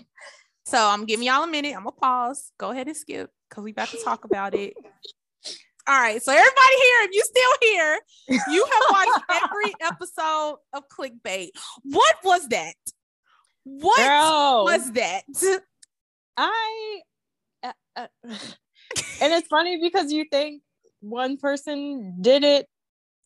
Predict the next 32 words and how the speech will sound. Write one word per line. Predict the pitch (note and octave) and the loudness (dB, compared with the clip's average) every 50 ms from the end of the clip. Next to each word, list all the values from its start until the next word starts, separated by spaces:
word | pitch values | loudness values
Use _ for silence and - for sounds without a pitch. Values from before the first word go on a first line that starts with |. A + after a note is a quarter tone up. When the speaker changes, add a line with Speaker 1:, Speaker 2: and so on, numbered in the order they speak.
| _ _ _ _ _ _ - | _ _ _ _ _ _ -2
Speaker 1:
and | G#3+ A#3 B3+ | 0 0 2
they | C4+ C#4 C#4 | 2 2 2
done | C4+ C4+ C4 B3+ C4 - | 2 0 -2 -4 -6 -8
threw | - C4 C4+ C4+ C4 C4 C4 | -8 -6 -6 -6 -6 -6 -4
the | A3+ A#3+ A#3 | -4 -4 -2
most | A#3+ A#3+ A#3 A3+ G#3+ | -2 -4 -4 -6 -8
random | G3+ G#3 G#3+ A3+ B3 B3 A#3+ A#3+ A#3+ A#3+ A#3 | -10 -8 -6 -6 -6 -6 -6 -6 -8 -8 -8
person | B3+ A#3+ A3 A#3 - - A3 G#3 G3 | -6 -6 -6 -6 -8 -8 -10 -8 -6
Speaker 2:
Most | - F3 - G#3+ A3 A3+ B3+ | -6 -6 -6 -8 -8 -12 -16
Speaker 1:
into | - _ B3 C4 A#3+ C4+ D4 D#4+ E4 A3+ B3 C4 D#4 D4 | -20 _ -16 -14 -12 -12 -10 -4 0 2 2 2 2 2
the | |
Speaker 2:
random? | C4+ C4 B3+ A#3 | 2 2 2 2
Speaker 1:
mix. | A3 G3 E3+ - - _ - - - - - - _ _ - | 2 2 0 -2 -4 _ -20 -20 -20 -20 -20 -20 _ _ -2
Speaker 2:
Okay, | B4+ - B4 F#4 C4+ A3 G#3 A3+ C4 B3+ - _ - | -2 0 0 -2 -2 -2 -2 -4 -8 -10 -14 _ -6
so | - - G#4 F#4 F4+ F#4 - | -2 0 2 2 2 0 0
for | G#4+ F#4+ F#4+ | -2 -2 -2
me, | F4 D4 C4 A#3 G#3+ G#3 A3+ C4+ - _ _ _ _ _ _ - | -2 -4 -4 -4 -6 -6 -6 -8 -8 _ _ _ _ _ _ -4
I, | B3+ B3+ A3 | -4 -2 -2
I'll | - C4+ C#4 D4 D4+ A3+ C4 | 0 2 4 4 4 2 0
ask, | B3+ F3+ | -2 -2
Speaker 1:
Mm-hmm. | E3+ E3+ G3 C#4 | -4 -4 -2 -2
Speaker 2:
and | C#4 B3+ C4 C#4 | -2 -4 -2 -4
you | D4+ D#4+ | -4 -4
can | - E4+ B3 | -4 -6 -4
answer | A#3+ B3 B3+ - B3+ | -4 -4 -4 -4 -8
too. | A#3+ - D4 A#3 A3 G3+ G#3 - - - - - _ | -8 -6 -6 -4 -4 -4 -6 -8 -14 -20 -20 -8 _
I | - D#4 F4 G4 A4 A#4+ B4 | 2 4 4 6 4 4 2
Speaker 1:
Okay. | G#3+ - - | 2 4 6
Speaker 2:
thought | - D#4+ - - - | 6 6 4 2 0
from | F4 D#4+ - | -2 -2 0
episode | C4+ D#4 E4 - C5 B4 - A#4+ G4+ G4 F#4+ F#4 - - | 0 -2 0 2 0 2 2 4 4 4 2 0 -2 -6
two, | - - F4 C#4+ C#4 C#4+ D4+ E4 F4 G4+ | -2 -2 -2 -2 -2 -4 -4 -4 -4 -6